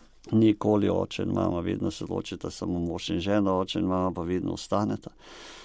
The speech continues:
In zdaj, da ljudje pridejo do teh spoznanj, je pa včasih zelo, zelo dolga pot, pa saj spoznanja niso tako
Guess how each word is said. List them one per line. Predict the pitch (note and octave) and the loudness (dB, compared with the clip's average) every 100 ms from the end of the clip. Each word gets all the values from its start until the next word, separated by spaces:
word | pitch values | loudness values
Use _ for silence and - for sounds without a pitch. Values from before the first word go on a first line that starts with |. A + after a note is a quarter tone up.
| - | -10
In | - F#2+ | -2 2
zdaj, | G#2 A2 | 4 4
da | A2 | 4
ljudje | G#2 G2+ G2+ A2 | 4 4 2 2
pridejo | G#2+ A#2+ A2 F#2+ | 2 2 4 4
do | F#2+ | 2
teh | - G#2+ A2 | 0 0 0
spoznanj, | - - G2+ F#2+ G2 A2+ A#2 G#2+ | -4 -4 0 2 4 6 6 4
je | - G2 | 2 -2
pa | - | 0
včasih | G2 - G2+ G2+ G2 G#2+ G2 G2 | 0 0 -2 0 0 -2 -2 -2
zelo, | G2 G2 G#2 G#2+ | -2 2 4 4
zelo | G2 G2+ | 4 2
dolga | G2 A2 G#2 F2 | 2 2 2 0
pot, | - A2+ | 2 0
pa | - - | 0 -6
saj | - | -4
spoznanja | D#3+ - G#2+ G#2 A2 G2+ | -4 -2 0 2 4 4
niso | G2+ G#2+ G#2+ | 4 2 0
tako | F2+ F2+ G#2 G2+ | -2 -2 0 -2